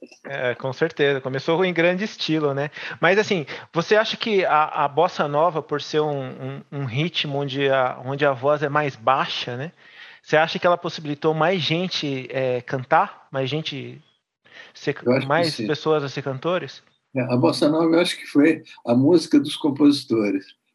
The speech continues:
Speaker 1: Uhum.
Speaker 2: <laughs> Aí os compositores, "Ah, também vou mostrar aqui, peraí, vou, não sei o quê", né?
Speaker 1: Aham.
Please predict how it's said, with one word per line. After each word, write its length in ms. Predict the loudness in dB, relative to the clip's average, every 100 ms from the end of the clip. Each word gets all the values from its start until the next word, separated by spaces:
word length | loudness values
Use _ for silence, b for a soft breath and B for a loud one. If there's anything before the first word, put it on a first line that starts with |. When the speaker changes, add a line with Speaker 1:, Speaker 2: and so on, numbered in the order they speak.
| _
Speaker 1:
Uhum. 520 | -4 -2 -6 -6 -10 0
Speaker 2:
<laughs> 40 |
Aí 80 | 0
os 80 | 2
compositores, 500 | 0 2 2 2 2
"Ah, 140 | 2
também 320 | 2 2 2
vou 120 | 2
mostrar 420 | 2 0 0 0 -2
aqui, 280 | -2 -4 0
peraí, 400 | 0 0 -2 -2
vou, 140 | -2
não 180 | -2 -8
sei 180 | -12 -12
o 40 |
quê", 160 | -10 -6
né? 100 | -4
Speaker 1:
Aham. 420 | -4 -6 -10 -12